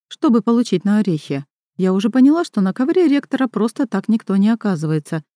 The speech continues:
и спокойным из его кабинета никто не выходит.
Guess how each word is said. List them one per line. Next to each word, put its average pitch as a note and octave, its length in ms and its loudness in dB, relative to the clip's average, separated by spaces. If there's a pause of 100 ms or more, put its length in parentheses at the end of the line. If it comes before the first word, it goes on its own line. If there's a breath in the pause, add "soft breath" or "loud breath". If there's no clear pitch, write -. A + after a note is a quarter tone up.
(100)
и F3+ 100 -2
спокойным C#4 600 2
из A3+ 200 -4
его A#3+ 220 0
кабинета A3+ 540 2
никто A3 360 2
не E3 140 0
выходит. D#3 520 -6